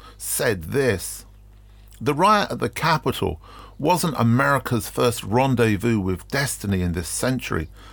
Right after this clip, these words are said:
The other, of course, was September the eleventh, two thousand and one.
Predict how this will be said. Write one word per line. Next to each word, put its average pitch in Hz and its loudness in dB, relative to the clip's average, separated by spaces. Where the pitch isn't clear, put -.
The 147 2
other, 180 4
of 98 0
course, 98 -2
was 107 -4
September 113 0
the 92 0
eleventh, 92 0
two 156 2
thousand 107 0
and 82 -2
one. 107 2